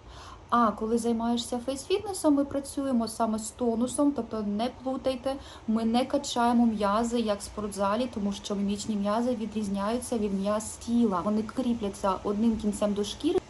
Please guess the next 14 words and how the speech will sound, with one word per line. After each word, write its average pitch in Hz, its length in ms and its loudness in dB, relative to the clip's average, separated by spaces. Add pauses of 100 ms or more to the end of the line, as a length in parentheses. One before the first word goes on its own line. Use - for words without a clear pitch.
прямо 220 440 4
залежить, 185 600 -2
да, 196 140 2
в 220 60 -2
якому 233 420 2
стані 202 540 0
мімічні 196 440 -2
м'язи, 247 420 0
так 214 240 -6
і 208 40 -4
буде 233 280 -2
виглядати 196 680 -2
овал 233 560 2
обличчя, 247 640 -2